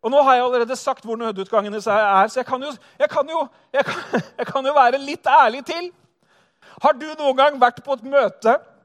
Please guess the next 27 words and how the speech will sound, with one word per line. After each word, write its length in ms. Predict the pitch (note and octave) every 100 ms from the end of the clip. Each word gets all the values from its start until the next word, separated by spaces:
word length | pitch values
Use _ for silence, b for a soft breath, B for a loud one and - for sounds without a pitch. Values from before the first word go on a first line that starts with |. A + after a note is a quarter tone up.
| _ _ _ _ _ _ _ _ _ _
eller 280 | A#3+ B3+ B3+
hørt 240 | A3 G#3+
en 140 | A3 G#3 _ _
forkynnelse 560 | B3 A#3+ A3 F#3 G3+ A#3
eller 160 | A3+ G#3+
et 80 |
eller 140 | A3 A#3+
annet, 180 | C#4 C4
og 40 |
så 180 | C4 B3 b b
går 320 | D#3 G#3+ A3+ B3
det 80 | B3
ut 120 | B3
døra, 300 | G#3+ F3 C4 C4
og 60 |
så 260 | - B3+ C4 b b b _ _ _ _ _ _ _ _
spør 300 | - - B3
noen, 140 | C4 B3
"Hva 100 | B3+
var 140 | B3
det 100 | B3
han 80 | C4
snakket 240 | D4+ A#3 D#3+
om 80 |
i 80 | E3+
dag, 160 | G#3
da?" 80 | A#3+